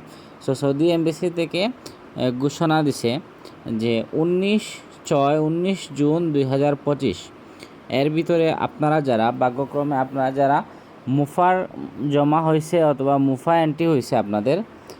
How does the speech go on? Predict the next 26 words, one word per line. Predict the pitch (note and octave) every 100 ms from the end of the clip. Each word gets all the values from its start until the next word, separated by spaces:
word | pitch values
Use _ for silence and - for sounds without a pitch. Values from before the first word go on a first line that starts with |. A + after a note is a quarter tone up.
| - - - - - - -
আপনার, | B2 - D#3 D#3+ - F#2
ওনাদের | D3+ D3+ D3+ F3+ G3+ - -
কিন্তু | C#3+ C3+ D#3
আপনার | C3 - C3 D#3
তাকামূলের | D3+ C3 C3 C3+ C#3 F#3
সার্টিফিকেট | - C3+ B2 C3 C3+ E3
লাগবে | D3 A#2 A2 B2
না। | D3+ G2 D#2 - - - - - - -
উনিশ | D3 E3+ F#3+ G#3+ G#3+ - C#3+
জুন | C#3+ D#3+ E3
দুই | D3+ D3
হাজার | D3 D3+ D#3
পঁচিশ | C#3+ C3 E3 E3 C#3+
যারা | B2+ C3+
আপনার | - C3 C#3 E3 - -
মুফা, | D3+ C#3 C3 D#3+ D#3+ E3 - - - A2
মুফা | C#3+ C#3 D#3+
হয়ে | D3 C#3 D3
গেছে | D#3 C3+ A#2+ F#3 - - - -
এই | C3+
তারিখের | C#3 C#3 B2+ C#3+
ভিতরে, | C3+ A#2+ A#2+ C3 F#3+ E3
আপনাদের | B2+ B2 C3+
কিন্তু | D3 C3+ E3+
বর্তমানে | D#3+ A#2+ C3 B2 C3
কোনো | C#3+ C3